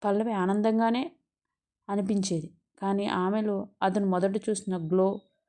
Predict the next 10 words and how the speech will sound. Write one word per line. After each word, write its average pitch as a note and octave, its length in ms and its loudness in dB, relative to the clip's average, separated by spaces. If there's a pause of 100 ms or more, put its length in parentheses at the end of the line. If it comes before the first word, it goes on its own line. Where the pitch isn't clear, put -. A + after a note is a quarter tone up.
(260)
ఆ F#3 160 0
మెరుపు F#3+ 560 0 (580)
చూసి G3 160 0
చాలా F#3 440 2
కాలం F#3+ 240 0
అయింది. D3+ 300 -6 (340)
ఆమె G#3 200 2
పక్కనే G#3 420 -2
ఉంటుంది, A3 440 0
కానీ F#3+ 420 0